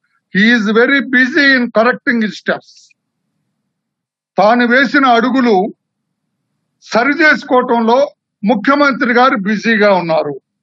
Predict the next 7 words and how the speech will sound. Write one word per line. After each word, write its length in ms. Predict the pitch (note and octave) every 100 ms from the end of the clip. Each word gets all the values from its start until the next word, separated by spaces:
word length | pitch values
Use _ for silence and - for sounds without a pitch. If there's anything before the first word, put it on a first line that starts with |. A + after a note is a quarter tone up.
| _ _ _ _ _ _ _ _ _ _ _ _ -
దీంతో 460 | G#3+ C#4 C#4 C#4
ఏమైంది? 600 | C4+ C4+ C4 B3+ B3+ B3+ B3+ - _ _ _ -
పరిపాలన 1000 | G#3+ C#4+ D4 C#4+ C#4+ C4+ B3 A3+ C#4 E4+ - _ _ _ _ _ _ _ _ _ -
స్తంభించిపోయింది. 1600 | - - B3 D4+ C#4+ D4 G#3+ B3+ C4+ A3+ G#3+ G3 G3 F#3 D3 B2+ - _ _ _ _ _ _ _ _ _ _ _ _ _ _ _ _ _ _ _ G3
పరిపాలన 560 | B3 G#3+ D4 C#4+ C#4
ఎక్కడికక్కడికి 880 | C#4 B3 A#3+ B3+ C4 A#3+ B3 B3 A3+
రాష్ట్రంలో 840 | G3+ G3 G3+ A3+ G#3 F#3+ F#3 -